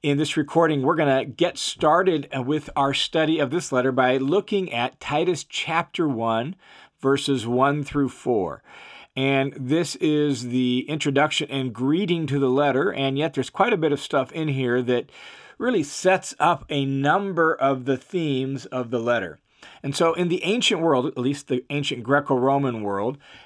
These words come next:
a letter typically began with the sender, then the recipient, and then some sort of greetings. And so, you know, John to Matt, greetings. That was the standard way letters in the ancient world began.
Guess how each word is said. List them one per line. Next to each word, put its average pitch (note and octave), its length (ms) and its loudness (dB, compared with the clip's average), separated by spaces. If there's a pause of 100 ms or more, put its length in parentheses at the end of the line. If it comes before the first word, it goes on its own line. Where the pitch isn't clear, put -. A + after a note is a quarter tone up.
a C#3+ 320 2
letter D#3 480 2
typically F#3+ 540 -2
began D3+ 640 0
with C3+ 260 0
the B2+ 180 -2
sender, G#3 680 0 (760)
then E3+ 460 0
the F3 320 0
recipient, D#3 960 -2 (220)
and D3+ 140 0
then D#3+ 160 0
some F3+ 340 0
sort E3 320 2
of D3 140 -2
greetings. G#2 580 -2
And G2+ 160 -10
so, B2 400 0 (380)
you B2+ 120 -8
know, A#2 140 -8
John C3 760 2 (400)
to C#3+ 540 2
Matt, C3+ 800 0 (540)
greetings. C#3 600 0
That D3 180 0
was C#3+ 160 0
the C3+ 100 0
standard D#3 580 0
way C3+ 220 2
letters B2 340 2
in B2+ 120 0
the C3 140 -2
ancient A#2+ 380 -2
world G2+ 320 -4
began. A2+ 580 -2